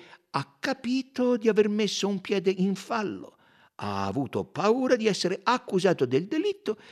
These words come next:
e ha parlato fingendo di essere Ratchet." "Ah, se possibile", ammise a malincuore Monsieur Book.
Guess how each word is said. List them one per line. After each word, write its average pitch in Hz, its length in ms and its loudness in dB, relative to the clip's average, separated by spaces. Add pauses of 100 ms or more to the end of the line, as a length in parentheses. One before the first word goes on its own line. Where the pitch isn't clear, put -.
(200)
e 214 160 2
ha 190 80 0
parlato 202 800 -4 (220)
fingendo - 1040 -2 (140)
di - 200 0
essere - 680 -8
Ratchet." - 680 -12 (280)
"Ah, 269 200 2 (340)
se - 280 -8
possibile", - 920 -16 (320)
ammise 95 520 -6
a 80 40 -8
malincuore 85 840 -12 (140)
Monsieur - 380 -10
Book. - 440 -20